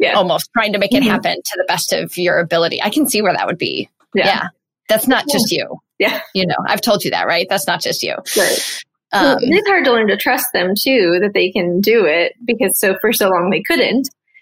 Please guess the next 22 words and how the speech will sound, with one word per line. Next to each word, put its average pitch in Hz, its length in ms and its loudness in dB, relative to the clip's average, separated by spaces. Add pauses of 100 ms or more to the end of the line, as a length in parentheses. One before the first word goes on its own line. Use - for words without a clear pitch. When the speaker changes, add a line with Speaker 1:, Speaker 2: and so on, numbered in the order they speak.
(520)
Speaker 1:
And 254 100 4
then 269 140 4
also 254 500 2
with, 240 320 2
like, 185 360 0
you 240 100 0
know, 214 140 2
him 220 140 2
wanting 202 240 0
to 196 60 -4
eat, 190 160 0
like, 208 200 -4
fourteen 208 440 -2
yogurts, 208 500 0 (120)
it 233 100 4
was 220 320 -2 (400)
actually, - 340 0
like, 226 180 4
really 208 280 6
hard 190 360 0
to 233 80 -2
say 180 500 0